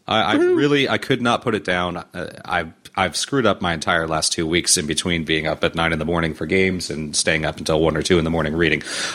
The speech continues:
Speaker 1: Uh, I really, really enjoyed it. The book itself maybe not, wasn't probably the strongest in, in the three, but, uh, the story is so damn good, and, uh, as an ongoing saga, I just,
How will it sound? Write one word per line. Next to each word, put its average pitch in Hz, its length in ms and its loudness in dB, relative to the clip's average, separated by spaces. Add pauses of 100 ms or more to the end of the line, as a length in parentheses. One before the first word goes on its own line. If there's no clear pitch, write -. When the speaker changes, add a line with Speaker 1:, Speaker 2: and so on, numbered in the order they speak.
Speaker 1:
Uh, 92 60 -6 (260)
I 107 80 -2
really, 120 320 -2
really 120 280 2
enjoyed 113 360 0
it. 113 180 0 (380)
The 117 100 0
book 160 220 -2
itself 135 560 2
maybe 120 500 2
not, 98 420 -4
wasn't 104 540 0
probably 95 300 2
the 82 80 -4
strongest 92 640 2
in, 90 220 -4
in 92 140 0
the 87 100 0
three, 98 380 2 (180)
but, 90 240 0
uh, 85 280 2 (260)
the - 60 -4
story 120 420 4
is 82 120 2
so 90 140 2
damn 82 260 2
good, 82 320 2
and, 78 460 -2
uh, 76 320 -4
as 87 260 2
an 82 200 -2
ongoing 90 760 0
saga, 82 580 2
I 80 120 2
just, - 320 -2